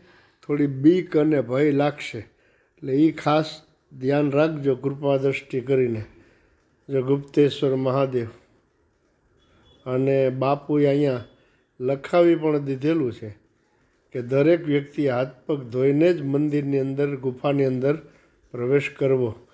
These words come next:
ઉપર આ બધી રોડની સાઈડ છે આખી, જોઈ શકો છો, જો રોડ છે, ઉપરથી વાહનો જાય છે, અતિ પ્રાચીન છે. પછી આમાં સ્ટાઇલ વગેરે બધી લગાડવામાં આવી છે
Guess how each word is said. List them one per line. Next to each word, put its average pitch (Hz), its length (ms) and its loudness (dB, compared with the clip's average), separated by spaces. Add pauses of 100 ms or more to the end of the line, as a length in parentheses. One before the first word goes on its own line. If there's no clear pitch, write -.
(420)
ઉપર 147 380 2
આ 143 140 2
બધી 139 380 0
રોડની 143 520 0
સાઈડ 151 360 -2 (100)
છે 135 120 0
આખી, 127 280 -4
જોઈ 151 280 2
શકો 131 320 -6
છો, 123 140 0
જો 135 160 0
રોડ 147 280 2
છે, 117 180 -6 (520)
ઉપરથી 143 560 -2
વાહનો 147 440 2
જાય 139 260 2
છે, 113 180 -12 (920)
અતિ 160 380 -2
પ્રાચીન 180 600 4
છે. 131 160 -2
પછી 147 420 -6
આમાં 160 240 0
સ્ટાઇલ 160 400 0
વગેરે 156 400 2
બધી 143 300 0
લગાડવામાં 139 600 2
આવી 151 220 0
છે 113 160 -12